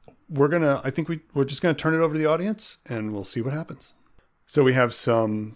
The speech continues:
Thieves Guild members on the wing trying to take off. Um, are the guards, I think another good question would be, are the guards upset with us, or are they going to try and apprehend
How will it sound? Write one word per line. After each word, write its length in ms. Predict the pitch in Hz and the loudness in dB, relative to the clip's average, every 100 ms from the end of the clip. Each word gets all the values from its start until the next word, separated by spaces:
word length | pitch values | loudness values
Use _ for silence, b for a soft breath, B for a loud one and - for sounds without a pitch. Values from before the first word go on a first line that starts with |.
| - | -4
Thieves 260 | 180 180 | -2 -2
Guild 240 | 151 151 123 | 2 2 4
members 560 | 120 113 233 120 - - _ _ _ _ _ _ _ _ - | 2 2 0 -2 -6 -14 _ _ _ _ _ _ _ _ -4
on 160 | 120 | 0
the 60 | 143 | 2
wing 340 | 131 117 165 - - | 2 2 -2 -8 -14
trying 220 | - 113 | -6 -4
to 60 | 123 | -2
take 200 | 135 120 | -2 -2
off. 260 | 110 - _ _ - _ - _ | -4 -6 _ _ -20 _ -20 _
Um, 360 | 131 117 110 117 - | -2 0 0 -2 2
are 300 | 143 160 175 | 6 6 6
the 140 | 185 | 2
guards, 920 | 135 - 131 131 131 131 127 - - - _ _ _ _ _ _ | 0 4 6 8 6 4 -2 -8 -12 -16 _ _ _ _ _ _
I 60 | 143 | -2
think 180 | 139 175 | 2 4
another 240 | 151 139 | 4 4
good 160 | 143 143 | 2 0
question 280 | 131 123 131 | 0 -2 -2
would 80 | 123 | 0
be, 160 | 120 | 0
are 240 | - 117 120 | 2 0 0
the 100 | 120 | 0
guards 320 | 120 117 117 | 2 2 0
upset 460 | 123 - - 131 | -6 -8 -4 -4
with 180 | 147 - | -2 -2
us, 300 | 131 123 - | -2 -2 -4
or 240 | - 120 113 | -2 0 0
are 40 | |
they 140 | 113 | 0
going 220 | 120 120 117 | -2 -2 -4
to 80 | |
try 200 | 123 120 | -4 -2
and 80 | 117 | -2
apprehend 520 | 107 104 110 120 110 | -2 -6 -8 -6 -8